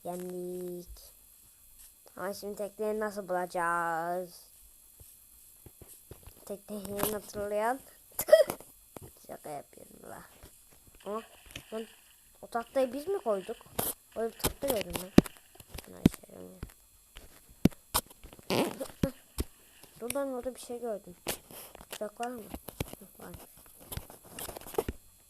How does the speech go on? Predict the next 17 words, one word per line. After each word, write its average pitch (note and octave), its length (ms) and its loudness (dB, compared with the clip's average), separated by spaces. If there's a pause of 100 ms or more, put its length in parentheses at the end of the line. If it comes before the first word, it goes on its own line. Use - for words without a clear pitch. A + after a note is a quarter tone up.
(3000)
Lan C4+ 180 2 (140)
kum. D4+ 300 4 (1120)
Kum C#4 120 -2
vardı D#4 260 2
ya E4+ 80 6
az D#4 80 4
önce B3+ 320 -2
burada. G#3+ 200 -8 (1400)
Bak, - 140 -16 (220)
kum C4 240 0
gitmiş - 380 0 (200)
ya. F#3 80 -14 (960)
Kum C4 140 -6
vardı G#3+ 220 -2
az F#3+ 180 -10
önce F#3 180 -10
burada. F#3 320 -12